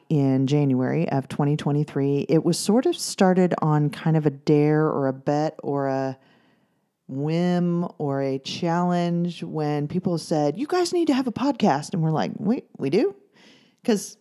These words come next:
well, we have fun together. And, you know, there's an old and a young. And,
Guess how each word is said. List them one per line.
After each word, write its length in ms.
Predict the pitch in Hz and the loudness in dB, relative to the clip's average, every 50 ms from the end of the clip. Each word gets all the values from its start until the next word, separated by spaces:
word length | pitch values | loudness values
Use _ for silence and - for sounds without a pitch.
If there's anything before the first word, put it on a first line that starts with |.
| _ _ _ | _ _ _
well, 140 | 214 262 277 | 2 4 4
we 120 | 247 262 | 4 4
have 160 | 254 269 240 - | 4 4 4 4
fun 240 | - 233 254 262 | 6 6 6 6
together. 420 | 226 165 139 123 135 156 202 226 - - - - - - _ _ - | 6 4 4 4 4 4 2 2 0 -6 -16 -20 -20 -20 _ _ 2
And, 240 | 165 185 208 202 - - | 4 4 4 2 2 0
you 80 | 254 | 2
know, 220 | 240 185 143 160 180 | 2 4 2 2 2
there's 180 | 190 185 170 | 0 0 2
an 80 | 190 170 | 2 4
old 240 | 170 170 185 202 196 | 4 4 4 4 2
and 100 | 180 156 | 2 2
a 20 | |
young. 360 | 143 139 135 135 151 185 220 | 0 0 0 2 2 2 2
And, 160 | 156 120 - | 0 0 -4